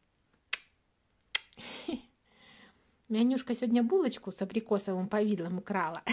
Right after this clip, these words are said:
<laughs> Это, скажи, я съела с удовольствием. А яблоки свои Луняшке оставь. <laughs> Что, Симба, вторая попытка? <laughs> Ой,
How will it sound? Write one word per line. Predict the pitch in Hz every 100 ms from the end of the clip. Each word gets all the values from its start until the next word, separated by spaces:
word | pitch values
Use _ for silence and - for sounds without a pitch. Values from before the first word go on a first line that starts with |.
| - 320 269
<laughs> | - - - 269
Это, | 427 -
скажи, | - 254 254
я | 240 359
съела | - 208 214 233
с | 226
удовольствием. | 214 208 175 170 - 185
А | 202
яблоки | 285 440 262 - -
свои | - 175 160 - - - - - _
Луняшке | 262 302 185 180 - 165
оставь. | - 160 156 -
<laughs> | - 226 220 233 - _ _ _ _
Что, | - - 302
Симба, | - 240 190 175 _ _
вторая | - - -
попытка? | 254 254 - - - - _ _ - - _ _ 233
<laughs> | - 269 302 - 294 269 - _ _ _ _ _ _ _ _ _ _ _ _ _ _ _
Ой, | - - - 508 - 539 453